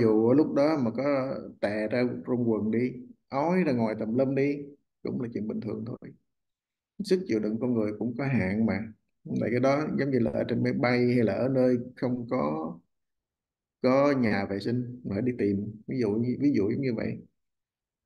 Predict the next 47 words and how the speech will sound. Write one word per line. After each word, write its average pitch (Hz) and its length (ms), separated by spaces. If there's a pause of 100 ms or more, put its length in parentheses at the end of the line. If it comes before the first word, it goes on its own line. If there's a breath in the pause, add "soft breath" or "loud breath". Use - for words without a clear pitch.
Đó 131 140
là 107 260
cái, 131 340
cái 131 80 (120)
cơ, 120 160 (120)
cơ 123 220
thể, 120 380
cái, 131 180
cái 131 120 (260)
tâm 117 260
lý, 147 240
sinh 117 260
lý, 147 360
cơ 110 180
thể 120 280 (180)
nó 139 100
bình 98 240
thường. 95 340 (480)
Chứ 139 80
không 131 100
phải 117 140
nói 143 140 (120)
tu 123 120
tâm 117 180
thì 113 120
tu 110 200
làm 98 140
không 117 180
được, 117 180 (220)
là 110 140
không 113 220
phải 127 240
là 95 200 (340)
chánh 156 260
pháp 175 200 (100)
hay 131 100
là 113 260
này 117 180
cái 131 80
nọ, 120 280 (100)
không 117 220
phải. 101 220 (240)
Tất 143 180
cả, - 340 (880)
nếu 143 280
mà 123 60
mình 101 100